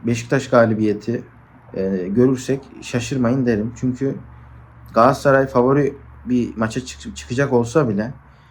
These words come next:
Osimhen ve Icardi ikilisinin on birde başlaması durumunda, e, Beşiktaş, e, Anadolu takımlarına benzemez. Galatasaray'ı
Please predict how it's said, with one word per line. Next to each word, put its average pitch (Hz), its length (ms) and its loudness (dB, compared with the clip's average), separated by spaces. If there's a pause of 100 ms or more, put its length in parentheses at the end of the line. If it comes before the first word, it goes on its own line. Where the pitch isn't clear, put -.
(220)
Osimhen 131 540 0
ve 117 80 2
Icardi 135 420 4
ikilisinin 110 680 -6 (280)
on 143 220 2
birde 113 240 2
başlaması 104 520 -4
durumunda, 104 600 0 (400)
e, 98 340 2
Beşiktaş, 120 680 -2 (100)
e, - 220 -12
Anadolu 117 340 2
takımlarına 110 540 -2
benzemez. 127 680 0
Galatasaray'ı 117 760 0